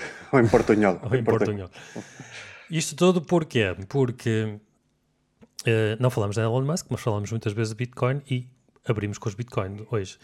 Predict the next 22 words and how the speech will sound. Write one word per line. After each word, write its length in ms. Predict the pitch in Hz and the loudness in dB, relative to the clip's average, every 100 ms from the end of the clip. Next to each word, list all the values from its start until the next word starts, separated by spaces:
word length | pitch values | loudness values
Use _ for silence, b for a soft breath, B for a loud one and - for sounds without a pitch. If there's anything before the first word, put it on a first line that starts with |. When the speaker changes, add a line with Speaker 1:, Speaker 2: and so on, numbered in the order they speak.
| B B B B | B B B B
Speaker 1:
Mas 140 | 135 | 6
Speaker 2:
Por- 80 | 151 | 6
Speaker 1:
no 80 | 151 | 6
sítio 260 | - 170 175 | 4 2 6
mais 240 | 170 165 | 6 4
improvável, 720 | 175 170 151 147 147 156 165 | 2 0 4 6 6 4 -2
se 40 | 165 | -4
calhar, 80 | 170 | -4
Speaker 2:
Exatamente, 760 | 151 123 123 156 165 135 113 | -2 -2 0 0 0 0 -2
Speaker 1:
não 60 | 131 | -8
é? 40 | 135 - | -12 -10
Speaker 2:
no 100 | 120 | -8
sítio 240 | 143 131 | -6 -6
mais 160 | 131 127 | -4 -4
improvável, 560 | 135 127 143 139 139 139 | -4 -4 0 0 -2 -4
em 180 | 135 143 - - | -4 -4 -4 2
El 360 | 143 147 151 - | 4 4 0 -4
Salvador, 680 | - - 143 143 143 117 104 | -6 0 2 2 2 2 0
e 80 | |
daí 180 | 98 98 | -4 -4
estarmos 480 | 107 - 104 110 101 | -4 -6 -6 -6 -6
a, 240 | 107 107 | -6 -8